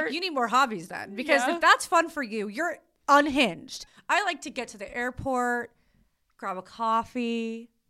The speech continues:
Speaker 1: look at the magazines. I never look at magazines anymore. It's
Speaker 2: Mm-hmm.
Speaker 1: a great time. It's retro. I like to look at the magazines. I like
Speaker 2: Yeah.
Speaker 1: to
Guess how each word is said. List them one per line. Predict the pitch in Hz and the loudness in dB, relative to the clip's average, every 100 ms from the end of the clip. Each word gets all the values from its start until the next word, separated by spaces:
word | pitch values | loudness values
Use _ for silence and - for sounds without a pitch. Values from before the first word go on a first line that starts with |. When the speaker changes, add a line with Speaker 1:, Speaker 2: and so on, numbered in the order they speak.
| _ | _
Speaker 1:
look | 262 262 | -16 -14
at | 190 | -16
the | 175 | -16
magazines. | 180 180 185 190 190 196 190 185 185 185 190 | -10 -6 -4 -4 -4 -4 -4 -4 -4 -6 -6
I | 220 | -2
never | 294 349 | 0 0
look | 359 381 | -2 -4
at | 320 | 0
magazines | 330 349 240 180 | 2 2 -2 -4
anymore. | 175 - - - - - | -8 -10 -10 -10 -12 -12
It's | 196 | -12
Speaker 2:
Mm-hmm. | |
Speaker 1:
a | 185 | -4
great | 403 415 | -2 0
time. | 427 466 403 | 4 4 4
It's | 208 | -4
retro. | 269 359 349 330 220 | 4 4 6 2 0
I | - | 0
like | 214 247 | -2 0
to | |
look | 302 | -2
at | |
the | 320 | 6
magazines. | 339 330 311 233 175 185 | 10 10 6 -6 -10 -10
I | |
like | 196 - | -8 -6
Speaker 2:
Yeah. | |
Speaker 1:
to | 269 | -8